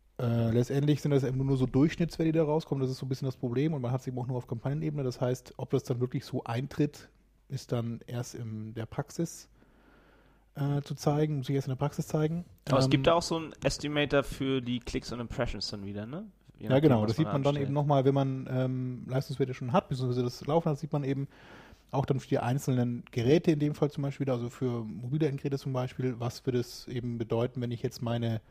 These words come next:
Speaker 1: ähm, mein Gebot um zehn Prozent senke zum Beispiel eben, dann sieht man, ob das die Klicks und Impressions sich zum bisherigen Verlauf verändern würden und wie.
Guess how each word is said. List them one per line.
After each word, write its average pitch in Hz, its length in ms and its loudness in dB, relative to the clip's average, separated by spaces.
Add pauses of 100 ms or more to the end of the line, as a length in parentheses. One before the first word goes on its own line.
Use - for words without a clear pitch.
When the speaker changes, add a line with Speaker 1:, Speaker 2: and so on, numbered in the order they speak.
(680)
Speaker 1:
ähm, 110 640 0 (640)
mein 117 140 -2
Gebot 135 460 6
um 123 140 -6
zehn 131 220 2
Prozent 120 340 -2
senke 165 400 2
zum 156 160 -6
Beispiel 143 320 -2
eben, 131 160 -2
dann 123 100 -2
sieht 120 160 -6
man, 123 240 -4 (160)
ob - 160 -8
das 127 160 -4
die 123 100 -6
Klicks - 300 -4
und 123 80 -6
Impressions 123 400 -6
sich - 160 -10
zum 120 460 -4
bisherigen 117 720 -2
Verlauf 107 340 -2
verändern 107 380 -6
würden 107 180 -6
und 104 160 -10
wie. 101 220 -10